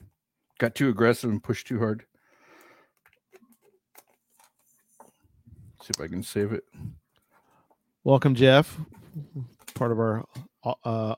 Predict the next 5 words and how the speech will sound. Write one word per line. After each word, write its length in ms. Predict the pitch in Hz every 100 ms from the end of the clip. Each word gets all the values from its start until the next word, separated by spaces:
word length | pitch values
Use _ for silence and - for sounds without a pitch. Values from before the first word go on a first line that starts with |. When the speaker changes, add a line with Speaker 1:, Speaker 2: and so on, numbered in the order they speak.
| -
Speaker 2:
Aussies. 680 | 123 120 127 131 165 - - - _ _ _ _ _ _ - - - - _ _
Aussie 560 | 117 120 127 131 131 123
and 380 | 113 110 110 117
New 140 | 120
Zealanders. 920 | 113 127 123 120 113 113 113 - -